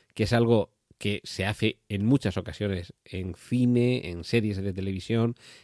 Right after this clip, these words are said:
en obras de teatro, en cuentos, en cómics. Eso por un lado. Y por otro, que no se les ahorra la crueldad. A ver, en el pasado había cuentos en los que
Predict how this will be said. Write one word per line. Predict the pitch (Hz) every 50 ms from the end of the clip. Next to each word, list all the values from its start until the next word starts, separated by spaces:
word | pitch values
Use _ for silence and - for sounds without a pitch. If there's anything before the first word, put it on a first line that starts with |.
| _ -
en | 95 104 104
obras | 113 113 107 110 101 95
de | 98 95
teatro, | 87 98 101 101 95 98 104 104 101
en | 90 87
cuentos, | - - 110 113 107 95 - 104 104 107 - 92
en | 80 82
cómics. | - - 113 113 104 101 117 - - - _ - - - - - - - - - - _ -
Eso | 165 175 208
por | 175 156 139
un | 127
lado. | 123 113 101 101 - _
Y | - 120
por | 113 127 131 156
otro, | 170 190 196 226 - - _
que | - 123 113
no | 110 123 165 175
se | - 220 202
les | 180 143 - -
ahorra | 131 123 131 156 165 - 135 123 107
la | 104 101 101 101
crueldad. | - - - 107 101 95 90 85 85 80 85 87 92 - - - _ _ _ _ _ _ _ _ _ _ _ _ _ _ _ _ _ _ _ -
A | 110 104
ver, | 104 110 101 95 - - _ _ _ _ _ _ _ _ _ _ _ _ _ _ _ _ _ _ _ -
en | 127 117 113 117
el | 117 113 113 -
pasado | - 104 98 - - 170 202 180 127 131 165 165 - _ _ _ _ _ _
había | - 101 101 104 127 147 147
cuentos | - - 139 156 160 160 151 - 135 139 160 156 - - -
en | 107 107 110 117 117 113
los | 120 120 117 -
que | _ - 127 127 123 131 -